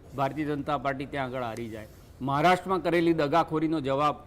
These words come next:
દરેક રાજ્યે જુદો મેસેજ આપ્યો છે. મહારાષ્ટ્રની થયેલી દગાખોરીનો જવાબ ત્યાંની જનતાએ મરાઠી અસ્મિતાના નામે આપ્યો છે.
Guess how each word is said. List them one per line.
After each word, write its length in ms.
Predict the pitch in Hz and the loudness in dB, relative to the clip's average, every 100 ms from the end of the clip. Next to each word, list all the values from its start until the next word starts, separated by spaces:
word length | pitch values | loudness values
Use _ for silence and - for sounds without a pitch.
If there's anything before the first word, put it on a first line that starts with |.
| - - | -20 -4
દરેક 320 | 151 208 233 | 2 4 4
રાજ્યે 360 | 196 190 180 214 | 4 2 4 2
જુદો 220 | 175 175 | 2 0
મેસેજ 340 | 160 135 131 107 | 0 -2 -6 -10
આપ્યો 240 | 95 101 | -12 -14
છે. 180 | 92 104 | -16 -8
મહારાષ્ટ્રની 540 | 135 151 190 190 208 | -2 4 4 2 -4
થયેલી 340 | 165 175 185 180 | 0 2 4 2
દગાખોરીનો 640 | 151 160 165 165 165 170 | 2 2 2 0 -2 -2
જવાબ 320 | 147 147 160 156 | 0 2 2 2
ત્યાંની 280 | 131 147 143 - 131 | -4 -2 -4 -8 -6
જનતાએ 360 | 135 139 156 | -6 -2 -2
મરાઠી 400 | 160 143 143 143 | -2 0 -2 -2
અસ્મિતાના 520 | 131 - 139 147 143 143 | -8 -6 -6 -4 -4 -4
નામે 280 | 143 139 | -4 -6
આપ્યો 280 | 139 139 143 | -8 -8 -10
છે. 380 | 139 - - - | -10 -14 -16 -20